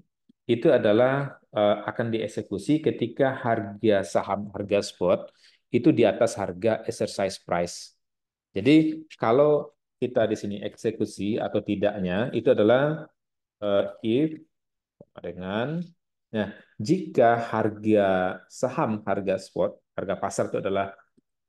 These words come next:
lebih besar dibandingkan dengan harga di opsi call ini adalah harga exercise price, nah kita kunci, nah, maka kita nanti jawab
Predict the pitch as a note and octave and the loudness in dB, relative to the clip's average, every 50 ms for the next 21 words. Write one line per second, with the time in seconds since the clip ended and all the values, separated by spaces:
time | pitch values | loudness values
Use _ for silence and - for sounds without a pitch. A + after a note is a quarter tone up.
0 | - A#2+ A#2 A#2+ A#2 A#2+ B2 A2 A2 A#2+ C#3 D#3 - - F#3 D3 B2 - G#2 G#2 | 0 2 2 4 4 2 0 0 2 2 0 2 2 2 2 2 2 0 -4 -4
1 | G#2+ G2+ G2 F#2 F2+ F#2 F#2 F#2+ G2 - - A2+ A2+ G#2 F#2+ F2 F2+ F#2+ G2 G#2+ | -4 -4 -4 -4 -4 -6 -8 -10 -10 -8 -6 -6 -4 -4 -4 -4 -4 -4 -4 -2
2 | A2+ A2+ A#2 A#2 A#2 A#2 - _ G#2 G2+ F#2+ F#2 G2 G2+ G#2+ G#2 G2 F#2+ F#2 F#2 | -2 -2 -2 -4 -8 -10 -10 _ -6 -6 -6 -6 0 2 4 4 6 4 2 0
3 | F#2 F#2+ - _ _ _ _ _ _ _ - - - E2 F2 - - G#2+ F#2 - | -2 -6 -10 _ _ _ _ _ _ _ -8 -6 -4 -4 -4 -4 -4 -4 -4 -2
4 | - G2+ G2 F#2 F#2+ A2 A2+ G2 F#2 F#2+ G2 G#2 - - _ _ _ _ _ _ | 0 0 0 2 2 0 0 0 0 -2 -2 -2 -6 -10 _ _ _ _ _ _
5 | _ _ - - G#2 F#2+ F#2+ G2+ F#2+ F#2+ F#2 F#2 F#2 F2+ F#2 F#2 F#2 F#2+ G#2 - | _ _ -10 -8 -8 -4 0 0 2 2 2 2 0 0 -2 -4 -6 -8 -10 -12
6 | _ - B2 A#2 - D3 D3 - - A#2+ A2 G#2+ - - - F#2+ F2+ G2+ C3 F3 | _ -4 -2 0 2 0 0 0 0 0 0 0 -2 -2 -2 0 2 4 4 2
7 | E3+ - - - - _ _ _ _ _ _ _ _ - G2+ F#2 - - F#2+ F#2+ | 2 -2 -6 -14 -16 _ _ _ _ _ _ _ _ -8 -8 -6 -6 -6 -6 -6
8 | F2 - F#2+ F#2 F2 - A2 A#2+ C3 C#3+ D#3 F3 E3+ - - _ _ _ _ _ | -6 -4 -4 -6 -2 0 2 4 4 4 4 2 0 -2 -6 _ _ _ _ _
9 | _ _ _ _ _ _ _ _ _ _ _ _ _ _ _ _ _ _ _ _ | _ _ _ _ _ _ _ _ _ _ _ _ _ _ _ _ _ _ _ _
10 | _ _ - G#2+ G#2 - _ _ _ - G2+ G2 G2+ - B2 B2+ C#3 C#3+ C#3+ D3 | _ _ -16 -14 -14 -16 _ _ _ -4 -4 -4 0 2 4 4 4 4 2 0
11 | D3+ - - - _ _ _ _ _ _ _ _ _ _ _ _ _ _ _ _ | -4 -6 -12 -18 _ _ _ _ _ _ _ _ _ _ _ _ _ _ _ _
12 | _ _ _ _ _ _ _ _ _ _ _ _ _ _ _ _ _ _ _ _ | _ _ _ _ _ _ _ _ _ _ _ _ _ _ _ _ _ _ _ _
13 | _ - - G#2 - - A#2 A#2 A#2+ A2+ G#2 G2+ G2+ A2+ G#2+ - - F2+ F2+ F2+ | _ -8 -8 -8 -2 2 2 2 4 2 0 -2 -2 -4 -4 -4 -4 -4 -2 0
14 | G2 G#2+ A2 A2 - | 2 2 2 0 -2